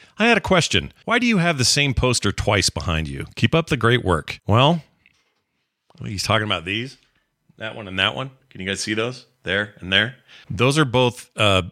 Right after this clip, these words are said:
that's artwork I did and printed. And, um, I don't have a good answer.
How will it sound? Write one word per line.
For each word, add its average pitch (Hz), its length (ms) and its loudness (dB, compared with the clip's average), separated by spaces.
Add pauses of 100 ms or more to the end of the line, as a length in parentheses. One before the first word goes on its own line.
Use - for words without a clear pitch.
(160)
that's 120 340 -2
artwork 127 400 2
I 101 140 2
did 85 320 0
and 92 160 -4
printed. 85 400 -2 (260)
And, 90 300 0
um, 82 400 2 (1000)
I 156 100 2
don't 156 140 2
have 107 100 2
a 110 60 4
good 120 120 2
answer. 123 420 0